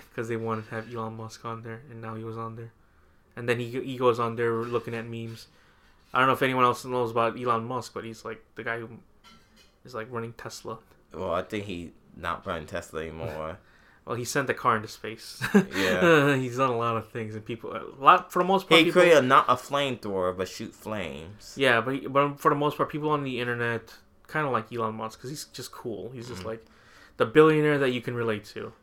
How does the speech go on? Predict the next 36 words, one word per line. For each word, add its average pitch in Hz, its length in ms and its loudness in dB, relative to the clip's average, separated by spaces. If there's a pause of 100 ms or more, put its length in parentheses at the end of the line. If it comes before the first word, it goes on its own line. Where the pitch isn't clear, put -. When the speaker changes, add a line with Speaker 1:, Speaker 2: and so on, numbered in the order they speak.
Speaker 2:
Yeah, 135 280 6
but 120 140 4
he 113 80 4
also 110 300 4
been 92 400 -4
recently 87 600 -10
in 76 180 -14 (300)
trouble 80 400 -8
with 80 100 -12
some 82 220 -16
other 76 180 -16
stuff. - 380 -14
But 104 180 -8
Speaker 1:
N-, 117 160 -10
Speaker 2:
no, - 80 -18 (800)
Speaker 1:
yeah. 127 100 -8
Speaker 2:
no 117 200 4
here, 113 240 -2
no 98 180 -2
there. 82 380 -6 (220)
Speaker 1:
<laughs> - 0 - (840)
Uh, 123 320 0 (180)
um, 110 280 -2
'cause 120 180 -4
if 113 80 -10
you 175 80 -2
go 175 140 4
on 160 100 4
his, 123 140 -2
like, 117 320 0
Twitter, 139 560 -2
he 139 160 -10
just 143 200 -12
retweets 127 520 -10
meme 123 240 -10
stuff. 156 480 -10